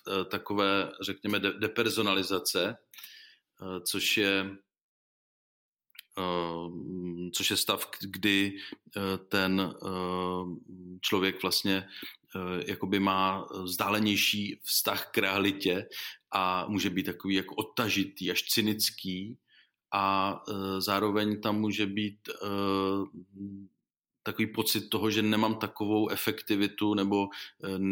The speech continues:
nemám, nemám takovou výkonnost, jako jsem mýval dříve. Takže,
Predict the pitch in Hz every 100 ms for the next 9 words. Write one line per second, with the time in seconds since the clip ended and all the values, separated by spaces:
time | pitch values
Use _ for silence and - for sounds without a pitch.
0 | 95 95 98 107 104 104 - 101 101 101
1 | 95 101 110 101 101 - 107 92 - 98
2 | 95 - 101 98 98 101 101 95 104 92
3 | - - - - 87 82 101 101